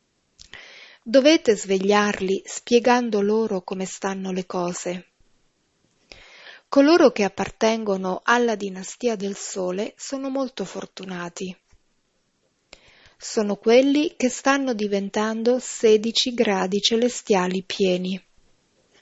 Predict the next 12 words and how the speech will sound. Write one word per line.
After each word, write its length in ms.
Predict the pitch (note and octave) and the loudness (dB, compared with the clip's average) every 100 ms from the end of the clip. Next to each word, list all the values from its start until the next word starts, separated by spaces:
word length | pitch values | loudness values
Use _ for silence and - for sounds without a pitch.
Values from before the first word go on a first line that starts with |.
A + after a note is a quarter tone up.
| _ - _ _ _ - - _ | _ -20 _ _ _ -20 -20 _
Stiamo 440 | - - C4+ C4+ | -8 0 2 2
creando 500 | C4+ C#4+ D4+ D4 A3+ | 0 2 2 2 2
la 100 | G3+ | 2
fortuna 640 | G#3 G#3 - - B3+ A3 | -2 -10 -10 -6 -4 -2
del 180 | F#3+ F#3 | -4 -4
paradiso 720 | - F#3+ F#3+ G3+ B3 - G3+ | -6 -4 -4 -2 -4 -4 -6
per 300 | F#3+ - G#3 | -6 -6 -4
noi 200 | A#3+ C4 | -2 -2
stessi 800 | B3 - - F#3+ F#3 - A3+ B3+ - | -4 -6 -6 -4 -6 -8 -6 -6 -4
attraverso 680 | A#3 - A3+ A#3+ B3 - | -4 -2 -2 -2 -4 -4
il 120 | B3 | -6
Padre. 680 | - G3+ F3+ F3+ F#3 F#3+ - | -4 -4 -2 -2 -4 -6 -10